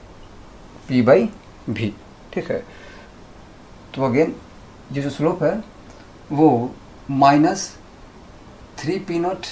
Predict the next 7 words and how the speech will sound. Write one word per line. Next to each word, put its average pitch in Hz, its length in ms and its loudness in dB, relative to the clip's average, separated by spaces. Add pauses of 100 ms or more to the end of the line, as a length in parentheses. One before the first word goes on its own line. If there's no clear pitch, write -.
(580)
by 139 160 4 (680)
थ्री 160 180 -4
वी 147 120 2
नॉट 170 180 0
के 170 60 -4
इक्वल 165 220 -2
है। 190 160 -10